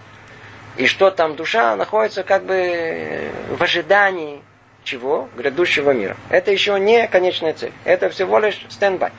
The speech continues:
в ожидании. Она там, не знаю что, там тоже этому месту есть существенная роль. Там душа как бы, она наслаждается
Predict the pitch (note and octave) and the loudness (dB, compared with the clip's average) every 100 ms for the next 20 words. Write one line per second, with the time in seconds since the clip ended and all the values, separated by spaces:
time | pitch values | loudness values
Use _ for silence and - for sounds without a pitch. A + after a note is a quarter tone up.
0 | - D#3+ D#3+ C#3 A#2 - G3 - E3+ D#3 | -4 -2 -2 -6 -6 -6 -4 0 0 -2
1 | - - C3+ D#3+ G3 - B3+ D4 - - | -14 -8 -4 0 0 4 4 4 -2 -20
2 | - - G3 D#3+ G#3 G3+ G#3 - - - | -14 -6 -4 0 0 0 -2 -4 -4 -2
3 | D#3+ E3+ E3+ G#3+ - D#3 E3 D#3 C3+ B2 | 0 2 4 4 2 -4 -6 -6 -6 -6
4 | - F#3 B3 A3+ - - - - - - | 0 4 4 4 -2 -20 -20 -20 -20 -20
5 | - - - - - A#2+ B2 C3 D#3+ D3+ | -20 -20 -20 -8 -4 -2 -2 4 6 6
6 | - C3+ C#3 C#3+ C#3+ - - - - - | 2 -4 -6 -10 -12 -16 -16 -16 -16 -16
7 | - - B2 - D#3+ D#3+ G#3 C#4+ A3+ - | -18 -8 -4 0 0 4 4 2 -2 -14